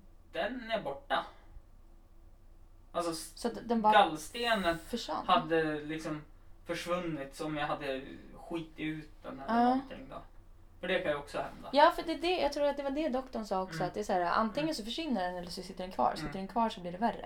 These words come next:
Speaker 1: Mm.
Speaker 2: Eller ish, åt
Speaker 1: Ja.
Speaker 2: det hållet. Ja, nej, jag, jag är fortfarande emot, alltså, läkemedel och sånt. Ju
Speaker 1: Mm.
Speaker 2: mer jag läser om det, ju mer blir jag bara så här,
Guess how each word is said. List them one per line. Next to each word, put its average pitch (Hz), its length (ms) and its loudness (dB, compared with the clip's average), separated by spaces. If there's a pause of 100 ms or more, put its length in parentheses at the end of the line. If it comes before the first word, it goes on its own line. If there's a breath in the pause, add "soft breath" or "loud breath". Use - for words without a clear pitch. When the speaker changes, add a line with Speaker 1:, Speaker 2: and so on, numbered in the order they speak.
(120)
Speaker 1:
Mm. 156 220 -8 (180)
Speaker 2:
Eller 175 360 -2
ish, - 260 -14 (100)
åt - 80 -18
Speaker 1:
Ja. 202 120 2
Speaker 2:
det 180 60 -2
hållet. - 380 -10 (680 loud breath)
Ja, 214 220 12
nej, 240 300 6
jag, 240 200 12 (100)
jag 233 120 8
är 269 40 4
fortfarande 240 360 2
emot, 196 420 -2
alltså, 170 520 2 (140)
läkemedel 190 520 0
och - 60 -8
sånt. - 380 -8
Ju 214 40 -2
Speaker 1:
Mm. 226 120 4
Speaker 2:
mer 240 140 6
jag 214 100 6
läser 226 340 4
om 180 120 -2
det, 175 80 0
ju 175 120 -2
mer 185 160 -2
blir 175 120 -2
jag 170 140 0
bara 165 120 -2
så 180 120 -8
här, 175 140 -4